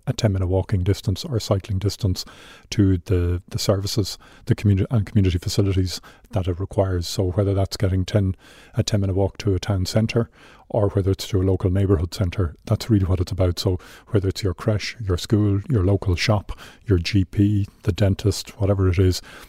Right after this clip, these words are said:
all of those facilities, you know, so that's what it's striving, uh, to achieve. Obviously, it, as a, as a kind of a, a rural county or a county with a, a significant, I guess we have a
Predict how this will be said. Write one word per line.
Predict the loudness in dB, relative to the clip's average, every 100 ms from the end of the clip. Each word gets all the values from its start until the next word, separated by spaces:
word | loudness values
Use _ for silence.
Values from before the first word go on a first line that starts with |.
| -2
all | 2 2
of |
those | 2 0
facilities, | 0 -2 0 0 0 -2 -2
you | -4
know, | -2
so | -2 -2 -2 -2
that's | -2 -2
what | -4
it's | -6
striving, | -4 0 2 0 -2 -8 -20 0
uh, | 2 2 0
to | -2 -2
achieve. | 0 0 2 2 -2 -10 -20 -6
Obviously, | -4 -4 -2 -2 -2 -4 -6
it, | -6 -6 -4
as | -4 0
a, | 2 0 -2
as | -2
a | -2 -4 -10 -12
kind | -8
of | -4
a, | -4 -4 -6
a |
rural | 0 4 6 6 4 0 -10 -14 -20 -18
county | 0 0 2 2
or | 2
a | 0
county | 0 2
with | 2
a, | 0 0
a | -2
significant, | -2 -2 0 0 -2 -4 -14 -8
I | -2
guess | 2
we | 2
have |
a | 0